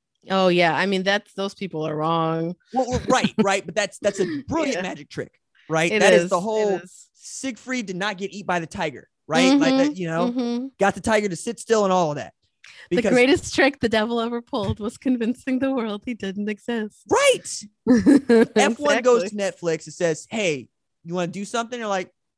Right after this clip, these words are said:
Speaker 2: "Sure, we'll take a shot at it." And they basically drop over the Real Housewives and their reality content on F one. And it turns out to be outstanding because the guys, generally speaking,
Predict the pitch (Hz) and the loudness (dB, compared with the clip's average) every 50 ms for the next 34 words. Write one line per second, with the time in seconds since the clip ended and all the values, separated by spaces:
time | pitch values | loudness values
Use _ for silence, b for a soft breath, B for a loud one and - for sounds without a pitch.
0 | _ _ _ _ _ - - 359 320 269 262 - 202 190 165 - 175 151 147 147 | _ _ _ _ _ -12 -6 -4 -2 -4 -4 -4 -8 -12 -8 -8 -8 -6 -6 -8
1 | 156 175 196 - _ _ _ _ _ _ _ _ _ _ - 330 370 349 330 320 | -8 -10 -10 -12 _ _ _ _ _ _ _ _ _ _ 0 0 0 2 0 -2
2 | 302 - - - 262 240 202 - _ - 185 196 214 214 208 185 180 175 196 202 | -2 -2 -4 -4 -4 -4 -4 -8 _ 0 2 2 2 2 2 0 0 2 2 0
3 | 196 185 170 165 175 180 175 170 175 165 160 - _ 160 151 147 151 160 165 160 | 0 -2 -4 -6 -4 -4 -2 -4 -4 -8 -8 -8 _ -8 -6 -4 -4 -4 -4 -4
4 | 165 160 156 160 160 156 156 160 156 156 156 156 160 156 160 147 147 143 - 147 | -8 -6 -4 -6 -4 -4 -4 -4 -4 -4 -6 -8 -10 -10 -10 -12 -12 -12 -14 -14
5 | 147 147 - 139 139 143 139 95 127 143 _ - 175 220 214 175 165 165 _ _ | -16 -14 -14 -14 -14 -14 -14 -16 -16 -18 _ -8 -4 -2 -2 -2 -4 -6 _ _
6 | _ _ _ _ _ _ _ 170 175 170 170 214 196 190 202 190 175 180 180 180 | _ _ _ _ _ _ _ -2 -2 0 0 0 0 2 0 -2 -2 -6 -8 -6
7 | 175 170 160 - 160 165 156 - - 233 254 247 220 196 180 170 180 170 165 151 | -4 -6 -4 -4 -6 -8 -8 -8 -10 -8 -8 -6 -8 -8 -8 -6 -4 -4 -4 -4
8 | - - - _ _ _ _ _ _ _ _ _ _ _ 101 123 123 120 123 120 | -8 -16 -20 _ _ _ _ _ _ _ _ _ _ _ -20 -20 -20 -20 -4 -4
9 | 170 151 139 127 139 180 190 208 190 165 147 139 139 139 147 - _ _ _ _ | -4 -4 -4 -2 0 0 2 2 2 2 0 -2 -4 -6 -8 -10 _ _ _ _
10 | _ _ _ - 123 - - 165 180 190 196 185 180 170 156 - - - _ 165 | _ _ _ -20 -20 -6 -4 -4 -2 -2 -2 -2 -2 -4 -6 -6 -10 -10 _ -8
11 | 165 - - 135 120 127 139 | -8 -6 -8 -10 -10 -10 -10